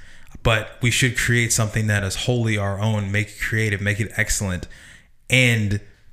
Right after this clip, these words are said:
with their Christian worldview. So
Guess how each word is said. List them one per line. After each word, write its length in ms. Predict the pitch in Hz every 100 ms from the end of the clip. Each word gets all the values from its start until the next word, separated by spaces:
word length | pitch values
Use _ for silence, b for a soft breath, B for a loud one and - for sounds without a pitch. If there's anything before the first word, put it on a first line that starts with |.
| -
with 200 | 104 107
their 120 | - 101
Christian 600 | - 123 107 120 104 98
worldview. 580 | 104 101 90 85 92 - b b b
So 460 | - - 110 95 90